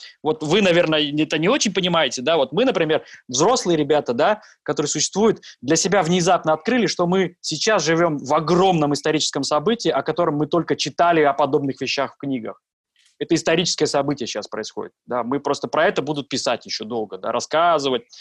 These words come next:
там экономика меняется. Алгоритм действия в домене хаос:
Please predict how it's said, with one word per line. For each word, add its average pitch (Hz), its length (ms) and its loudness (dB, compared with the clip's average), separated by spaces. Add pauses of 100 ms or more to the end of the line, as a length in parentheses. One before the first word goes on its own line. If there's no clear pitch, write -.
(220)
там 127 120 -4
экономика 143 540 0
меняется. 127 480 -4
Алгоритм 170 600 0
действия 151 580 2
в 123 60 -14
домене 156 400 0
хаос: 254 560 0